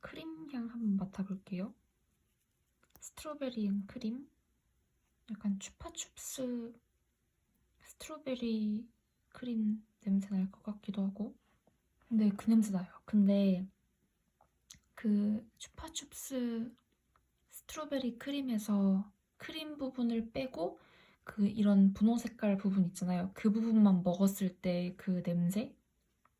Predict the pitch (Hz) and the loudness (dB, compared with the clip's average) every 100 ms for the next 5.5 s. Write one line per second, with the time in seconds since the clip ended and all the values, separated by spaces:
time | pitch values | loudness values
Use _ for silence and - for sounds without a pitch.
0 | _ - - 196 202 208 - _ - 214 | _ -6 -2 2 2 0 -8 _ -6 0
1 | 190 180 196 202 185 170 170 175 - - | 2 4 2 2 2 0 -4 -10 -18 -20
2 | _ _ _ _ _ _ - _ _ - | _ _ _ _ _ _ -20 _ _ -20
3 | _ _ _ _ _ _ 214 - 214 202 | _ _ _ _ _ _ -20 -12 -6 -2
4 | 208 262 302 - - - - 320 - 240 | -2 -4 -10 -16 -20 -20 -14 -12 -4 0
5 | 208 - 196 214 285 | 0 0 -2 -2 -6